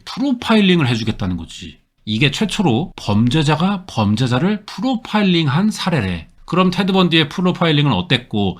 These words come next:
이 새끼 도움으로 진짜 그린강 킬러 잡냐? 잡았으면은 얼마나 프로파일링이 정확했냐? 이런 게 궁금하잖아, 지금. 그리고 더 궁금한 건 이거야. 아무 상관도 없어. 왜 연쇄살인범 새끼가 나서가지고 경찰을 돕겠냐는 거지. 이유가 뭐야?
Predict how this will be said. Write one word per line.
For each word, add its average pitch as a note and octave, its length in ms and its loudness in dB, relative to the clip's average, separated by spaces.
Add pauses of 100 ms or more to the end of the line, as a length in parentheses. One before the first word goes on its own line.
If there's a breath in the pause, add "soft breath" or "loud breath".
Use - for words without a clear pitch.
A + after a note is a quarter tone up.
(260 loud breath)
이 B2+ 100 0
새끼 F#3+ 300 0
도움으로 D3+ 400 2
진짜 A#2 500 2
그린강 D#3+ 320 0
킬러 D3+ 200 0
잡냐? C#3+ 540 2 (120)
잡았으면은 D3 880 2
얼마나 D3+ 520 2
프로파일링이 F3 800 0
정확했냐? D3+ 800 2
이런 E3+ 220 0
게 F3+ 80 0
궁금하잖아, D#3 540 2
지금. C3 340 0 (100)
그리고 A3+ 280 2
더 C3+ 200 2
궁금한 G3 440 2
건 A3 100 4
이거야. G#2+ 640 2
아무 B3 340 4
상관도 A3+ 500 2
없어. D3+ 840 2
왜 F3 320 4
연쇄살인범 F3+ 580 2
새끼가 C#3+ 720 4
나서가지고 C#3+ 560 0
경찰을 C3+ 480 0
돕겠냐는 F3+ 540 2
거지. A2+ 580 0
이유가 F#3+ 300 2
뭐야? A#2+ 480 0